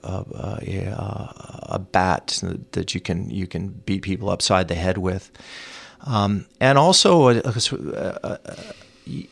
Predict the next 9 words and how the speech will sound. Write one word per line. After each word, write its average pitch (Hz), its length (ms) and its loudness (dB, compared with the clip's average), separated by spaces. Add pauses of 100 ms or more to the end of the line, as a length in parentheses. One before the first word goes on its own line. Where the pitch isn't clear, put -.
it's - 520 -2
been 113 220 2
interpreted 151 640 4
and 110 160 6
seen, 147 380 6
and 101 140 4
I 101 60 4
think 123 260 0
even 98 560 0